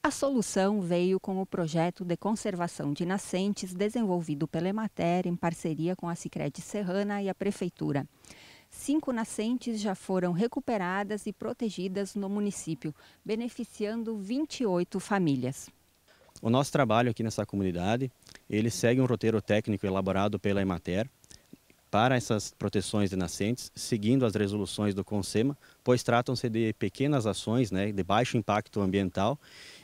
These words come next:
Speaker 2: e que são fundamentais para as necessidades básicas dessas famílias. Então aqui nós fizemos a proteção, né, após da nascente estar a parte de alvenaria toda pronta, a gente faz o cercamento dela, né, evitando que os animais tenham acesso a esse local,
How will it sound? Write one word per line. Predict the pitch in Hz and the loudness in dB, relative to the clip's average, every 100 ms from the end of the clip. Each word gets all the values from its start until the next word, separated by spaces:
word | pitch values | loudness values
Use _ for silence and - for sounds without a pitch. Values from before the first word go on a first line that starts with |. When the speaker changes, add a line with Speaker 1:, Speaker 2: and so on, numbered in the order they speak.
| - | -4
Speaker 2:
e | |
que | 131 | -2
são | 160 147 147 | 0 2 2
fundamentais | 160 135 139 131 110 113 135 | 2 4 4 2 4 4 4
para | - 117 | 2 2
as | 117 | 2
necessidades | 117 - 117 104 113 117 | -2 -2 0 2 2 2
básicas | 95 117 131 127 110 | 4 4 4 2 0
dessas | 110 127 | 0 0
famílias. | - 139 90 - - - - - | 0 2 2 0 -10 -18 -16 -4
Então | 104 127 131 | 0 2 2
aqui | 123 156 175 - | 2 2 0 0
nós | 120 120 120 | 2 2 2
fizemos | 120 101 110 113 | 0 4 4 4
a | 104 | 2
proteção, | - 98 101 - 113 135 156 - - - - | 0 0 0 2 4 4 2 -8 -20 -20 -10
né, | 90 | -8
após | 95 117 127 | -4 2 2
da | 127 | 2
nascente | 127 120 107 107 | 0 0 -2 -2
estar | 98 - 98 | -4 0 0
a | 95 | 0
parte | 98 98 92 | 2 0 0
de | 95 | -2
alvenaria | 92 104 107 92 95 87 | 0 0 0 0 0 -2
toda | 101 92 87 | -2 -4 -4
pronta, | 95 104 123 131 - - | -2 -2 0 -4 -8 -6
a | |
gente | 95 110 | -4 -2
faz | - 98 | 0 0
o | 95 | 0
cercamento | - 135 - 113 98 143 113 | 0 0 2 2 2 0 -2
dela, | 87 98 120 | 0 0 0
né, | 95 92 - - | -4 -6 -10 -6
evitando | 104 107 113 123 | -4 -2 0 0
que | 117 | 0
os | 101 | -2
animais | 101 95 98 101 | 0 0 0 -2
tenham | - 104 | -2 -4
acesso | 95 - 98 95 | -2 -2 -2 -2
a | 95 | -4
esse | - | -2
local, | 104 107 104 123 | -2 -2 0 -2